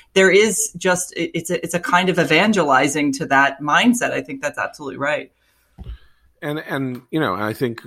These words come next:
Speaker 2: I think it, it all, it all speaks to <clears throat> this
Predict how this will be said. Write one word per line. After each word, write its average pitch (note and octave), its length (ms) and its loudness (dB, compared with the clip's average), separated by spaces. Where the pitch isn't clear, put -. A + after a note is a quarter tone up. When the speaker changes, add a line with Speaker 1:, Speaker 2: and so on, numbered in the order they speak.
Speaker 2:
I - 120 -8
think A#2 300 -6
it, - 300 -12
it B2+ 160 -8
all, A#2+ 460 -2
it B2 120 -4
all B2 180 0
speaks - 580 -8
to F2+ 480 -6
<clears throat> - 240 -18
this B2 1120 0